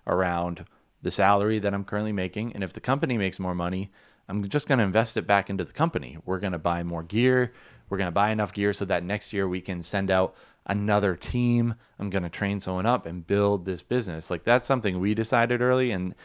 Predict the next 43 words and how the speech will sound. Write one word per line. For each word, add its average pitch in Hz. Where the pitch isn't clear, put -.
you 165
know, 95
again, 107
that 113
might 147
not 110
be -
for -
everyone. 101
Um, 82
but 92
at 95
the 104
end 147
of 127
the 104
year, 98
you 104
know, 87
you 90
can, 92
if 90
you 107
can 110
show 101
that 95
you 90
have 92
a 92
little 87
bit 82
of 82
profit 104
and 95
then 87
you 87
can 82
spend 95
it 98
on 87
something 90
very 85
specific, 92